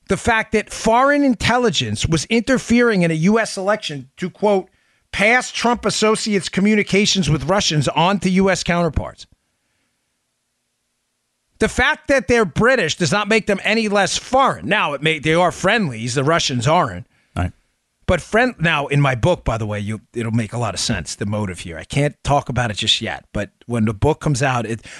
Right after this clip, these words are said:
Speaker 1: we're looking at early, early October. The, it should be on Amazon soon. I'll let you know. But the motive here will make sense.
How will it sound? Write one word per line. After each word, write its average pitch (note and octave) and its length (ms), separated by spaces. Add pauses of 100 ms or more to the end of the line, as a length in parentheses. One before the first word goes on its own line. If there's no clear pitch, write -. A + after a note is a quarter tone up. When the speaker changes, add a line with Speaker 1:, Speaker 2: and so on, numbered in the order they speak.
(100)
Speaker 1:
we're C#3 80
looking E3+ 360
at D#3+ 360
early, F3+ 420
early E3+ 340
October. F3 680
The, D3 200
it C#3 120
should E3+ 180
be E3 100
on D3+ 140
Amazon D#3 440
soon. D#3+ 280
I'll C3 100
let B2+ 200
you E3+ 40
know. B2 200 (280)
But D3 220 (240)
the D#3+ 100
motive A#3+ 380
here G#3 140
will G#3 80
make F3+ 240
sense. - 380